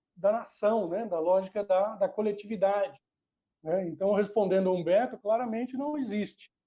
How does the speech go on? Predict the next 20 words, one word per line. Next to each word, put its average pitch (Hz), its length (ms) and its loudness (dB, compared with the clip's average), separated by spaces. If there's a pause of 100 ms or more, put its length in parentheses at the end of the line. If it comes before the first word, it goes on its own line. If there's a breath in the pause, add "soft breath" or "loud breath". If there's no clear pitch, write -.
(220)
né, 180 160 2
nenhuma 190 340 2
experiência 214 720 0
que 220 140 -10
dê 240 140 0
conta 226 420 -2
disso, 147 360 -10
ou 165 60 -8
seja, 165 260 -2
o 175 60 -2
Estado 208 420 0
é, 208 220 4 (480)
sim, 226 500 0
ainda 175 520 -2 (420)
um 190 160 -8
ente 233 340 -2
crucial, 214 760 0
né, 233 320 -8
hiper 262 300 -6
necessário 214 840 -2